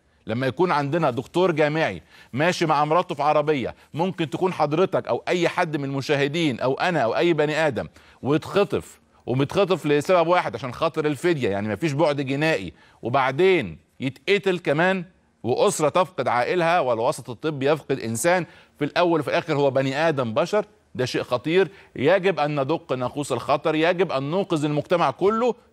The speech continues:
في أزمة خطيرة، ونحن ننتظر من جهات الداخلية والشرطة المعنية إنها تقول لنا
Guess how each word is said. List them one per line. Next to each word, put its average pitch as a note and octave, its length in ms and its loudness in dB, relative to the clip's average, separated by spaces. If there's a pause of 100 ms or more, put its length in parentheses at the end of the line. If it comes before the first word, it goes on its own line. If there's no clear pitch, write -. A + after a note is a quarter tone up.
في E3+ 320 0 (140)
أزمة D3 340 0
خطيرة، C3+ 560 0
ونحن C#3+ 320 -2
ننتظر D3+ 640 0 (300)
من B2+ 180 -2
جهات D3+ 360 2
الداخلية C#3 540 0
والشرطة G#2 720 -2
المعنية D3+ 680 0 (260)
إنها D#3 240 0
تقول C#3+ 220 -4
لنا E3 180 -2